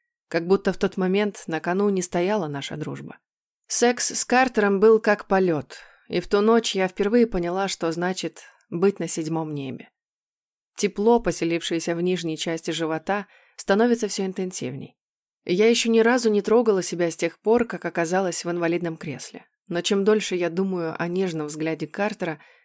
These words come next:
тем больше мне этого хочется. Я хочу, чтобы ко мне прикасались. Он. Я. Неважно кто. Я медленно скольжу рукой по плоскому животу,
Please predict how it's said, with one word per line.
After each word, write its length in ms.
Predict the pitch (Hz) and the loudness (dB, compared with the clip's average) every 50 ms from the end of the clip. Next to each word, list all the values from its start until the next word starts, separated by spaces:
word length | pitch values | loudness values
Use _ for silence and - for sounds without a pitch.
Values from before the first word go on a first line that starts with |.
| _ _ _ _ _ _ | _ _ _ _ _ _
тем 180 | - 208 196 196 | 0 2 4 6
больше 280 | 208 233 233 - 208 | 6 4 4 2 -4
мне 200 | 190 185 180 175 | -4 -4 -4 -4
этого 240 | 175 175 - 170 180 | -6 -6 -6 -6 -8
хочется. 640 | 175 - - - - - - - - - - - - _ _ _ _ _ _ _ _ _ _ _ _ _ _ | -8 -8 -10 -10 -10 -10 -10 -12 -10 -12 -12 -14 -14 _ _ _ _ _ _ _ _ _ _ _ _ _ _
Я 140 | - 185 214 | 2 2 2
хочу, 320 | 214 226 202 - - 202 | 2 0 -4 -4 -4 -4
чтобы 280 | - - - 190 190 185 | -4 -4 -6 -6 -6 -6
ко 140 | - 190 180 | -6 -6 -6
мне 180 | 180 190 190 | -6 -6 -6
прикасались. 880 | 185 - 185 175 - 180 170 - - - 143 131 - - - - - _ _ _ _ _ _ _ _ | -6 -6 -8 -8 -6 -8 -8 -6 -6 -6 -8 -10 -12 -14 -20 -20 -20 _ _ _ _ _ _ _ _
Он. 300 | - 180 170 151 131 - _ _ _ _ _ _ _ _ _ _ | -6 -4 -4 -4 -6 -8 _ _ _ _ _ _ _ _ _ _
Я. 460 | - 165 156 175 175 175 151 160 - _ _ _ _ _ _ _ _ _ | -8 -4 -4 -2 -4 -4 -6 -10 -16 _ _ _ _ _ _ _ _ _
Неважно 580 | - 180 196 202 190 185 202 196 180 165 165 160 | -2 2 2 2 4 4 2 2 2 0 -4 -8
кто. 280 | - - - 143 135 - _ _ _ _ _ _ _ _ _ _ _ _ _ _ _ _ _ _ _ _ | -10 -10 -10 -10 -10 -12 _ _ _ _ _ _ _ _ _ _ _ _ _ _ _ _ _ _ _ _
Я 260 | - 185 190 226 254 254 | 0 2 4 4 4 4
медленно 500 | 233 233 240 254 233 226 220 202 202 190 | 4 4 4 4 4 2 2 2 0 -2
скольжу 460 | - - 185 185 180 180 202 208 202 | -4 -4 -4 -4 -2 0 0 0 0
рукой 320 | 185 175 - - 196 185 | 0 -2 -2 0 -2 -2
по 120 | - 185 170 | 0 -2 -4
плоскому 460 | - 180 185 180 - - 175 170 170 | -2 -2 -2 -2 -2 -4 -6 -6 -6
животу, 640 | 165 170 165 170 170 165 - - 214 226 220 220 | -4 -4 -4 -2 -2 -4 -2 -2 0 0 0 -2